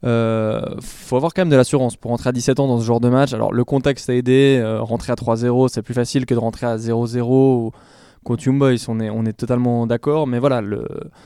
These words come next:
un terrain boueux, le, le, le double champion en titre, le leader, à la Praille, avec quand même la, la pression de jouer à domicile, et cetera. Moi je trouve qu'il était, euh, qu'il, qu'il a, qu'il a fait une très bonne entrée également.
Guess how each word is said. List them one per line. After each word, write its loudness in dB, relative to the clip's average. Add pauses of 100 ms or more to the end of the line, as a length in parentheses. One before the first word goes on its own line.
(380)
un -2
terrain 0
boueux, 4
le, 6
le, 2
le 2
double 0
champion 0
en 2
titre, -4
le 2
leader, 2
à 0
la 0
Praille, 0
avec -2
quand -4
même -2
la, -2
la -2
pression -4
de -2
jouer 2
à 2
domicile, 0
et 0
cetera. 0
Moi -2
je -10
trouve -2
qu'il -2
était, 0
euh, 0 (500)
qu'il, -6
qu'il -6
a, 2
qu'il -2
a 0
fait 0
une 0
très 0
bonne 2
entrée 0
également. 2